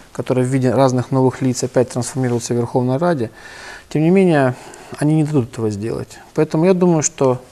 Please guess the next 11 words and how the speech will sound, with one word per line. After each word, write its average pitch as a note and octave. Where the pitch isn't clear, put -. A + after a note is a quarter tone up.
побеждая C3+
сейчас, G3
проходя C3
в B2+
парламент, D#3
делая C#3
все, C#3+
что D3
от C#3
нас C#3+
зависит, F3